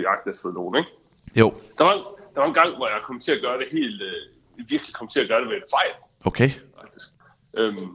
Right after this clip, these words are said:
Speaker 1: det var, øhm, det var, det var stakkels John Faxe Jensen. Som jeg bare skal, og han er, og han er, og ham kan vi, ham, ham, det er ikke en af dem, som sådan er svær at få fat i. Altså, ham kan vi fint snakke med.
Speaker 2: Ja.
Speaker 1: Øhm, øhm, det, det her,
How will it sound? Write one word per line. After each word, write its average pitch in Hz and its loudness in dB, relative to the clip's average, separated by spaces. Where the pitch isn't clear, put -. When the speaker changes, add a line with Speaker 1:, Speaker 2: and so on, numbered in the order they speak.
Speaker 1:
det 135 -2
var, 120 4
øhm, 90 -12
det 135 -2
var, 127 4
det 90 -6
var 131 -4
stakkels 127 -4
John 107 -8
Faxe 113 -2
Jensen. 156 -2
Som 123 0
jeg 110 4
bare 113 6
skal, - -10
og 107 2
han 151 6
er, 127 2
og 110 -2
han 156 4
er, 110 4
og 98 0
ham 147 0
kan 120 -10
vi, 107 -6
ham, 143 0
ham, 147 -2
det 180 -4
er 160 6
ikke 147 2
en 120 2
af 98 -6
dem, 110 -2
som - -14
sådan 107 -4
er - -12
svær 92 2
at - -18
få - -20
fat 107 2
i. - -10
Altså, - -10
ham 156 6
kan 127 -6
vi 92 -6
fint 104 2
snakke 80 -8
med. - -20
Speaker 2:
Ja. 123 6
Speaker 1:
Øhm, 87 -2
øhm, 107 4
det, 135 6
det 135 6
her, 131 4